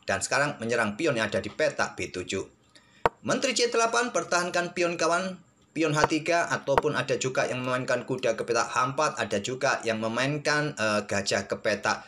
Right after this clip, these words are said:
E dua, kawan, atau langsung juga ke petak B lima, ada juga yang memainkan langkah-langkah seperti itu, diikuti kuda, tentu saja masih ada menteri, masih cukup kuat posisi kuda petak C enam, walaupun ada gajah B lima.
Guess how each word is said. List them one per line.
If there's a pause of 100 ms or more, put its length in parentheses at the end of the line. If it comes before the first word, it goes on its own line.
(140)
E
dua,
kawan,
atau
langsung
juga
ke
petak
B
lima,
ada
juga
yang
memainkan
langkah-langkah
seperti
itu,
diikuti
kuda,
tentu
saja (240)
masih
ada
menteri,
masih
cukup
kuat
posisi
kuda
petak
C
enam,
walaupun
ada
gajah
B
lima.